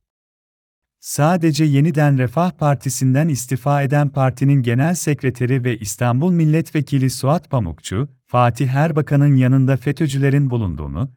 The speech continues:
ittifaka ısrarla karşı çıkanların da bunlar olduğunu dile getirdi, hepsi bu. Fatih Bey kardeşimizin siyasi tavrına elbette kimse ipotek koyamaz.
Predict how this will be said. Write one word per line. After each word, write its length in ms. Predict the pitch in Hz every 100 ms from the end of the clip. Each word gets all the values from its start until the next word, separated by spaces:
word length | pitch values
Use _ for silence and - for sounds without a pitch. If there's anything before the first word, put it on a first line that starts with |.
| -
ittifaka 600 | 123 127 127 131 131 -
ısrarla 580 | 160 117 - 147 175 175
karşı 400 | - 127 117 196
çıkanların 640 | - - 139 135 135 170 165
da 140 | 139
bunlar 320 | 131 131 180
olduğunu 440 | 175 156 147 156 120
dile 180 | 120
getirdi, 640 | 117 82 - 73 73 120 135 _
hepsi 480 | - 143 165 - 117
bu. 220 | 80 65 _ _ _ _ _ _ _ _ _ _ _ _ _ _
Fatih 500 | - 120 127 170 165
Bey 180 | 151 160
kardeşimizin 800 | 156 139 123 131 - 131 120 147
siyasi 580 | 147 - 127 123 - 185
tavrına 480 | - 135 127 135 135
elbette 560 | 123 113 110 123 170
kimse 420 | 165 180 175 - 170
ipotek 440 | 156 151 147 131
koyamaz. 580 | 95 82 78 69 -